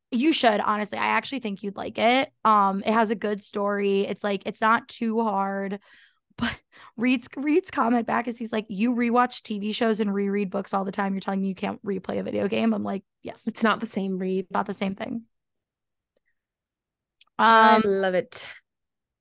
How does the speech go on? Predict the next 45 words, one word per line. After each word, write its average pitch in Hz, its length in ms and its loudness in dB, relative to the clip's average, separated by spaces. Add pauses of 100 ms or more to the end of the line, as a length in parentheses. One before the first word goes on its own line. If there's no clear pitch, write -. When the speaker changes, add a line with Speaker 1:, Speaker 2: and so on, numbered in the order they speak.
Speaker 1:
that 240 120 6
was 254 100 2
a, 226 100 4
that 220 220 4
was 233 120 4
a 202 60 2
long 196 800 0 (280)
Speaker 2:
That 254 140 4
was 285 120 4
a 330 60 4
long 196 380 4
catch 208 320 6
Speaker 1:
tangent. - 100 4
Speaker 2:
up. - 120 -2 (1700)
Per-, 311 160 6
I 269 100 0
think 370 180 6
we 453 100 10
can 494 160 4
skip 240 280 2
our 214 100 6
Disney 190 320 2
news 180 280 -2
this 196 220 -2
week. - 220 -6
We 226 100 4
didn't 262 240 4
really 311 240 2
have 185 420 2
anything 190 600 2
Speaker 1:
No. 190 400 -6
Speaker 2:
that 190 200 0
interesting 214 500 2
'cause 226 120 0
I 208 100 4
feel 214 160 0
like 214 180 2
everyone 208 460 4
would 190 120 2
rather 180 260 2
us 180 200 0
talk 170 220 -2
about - 380 -2 (680)
books. - 480 -6 (160)
<laughs> - 140 -10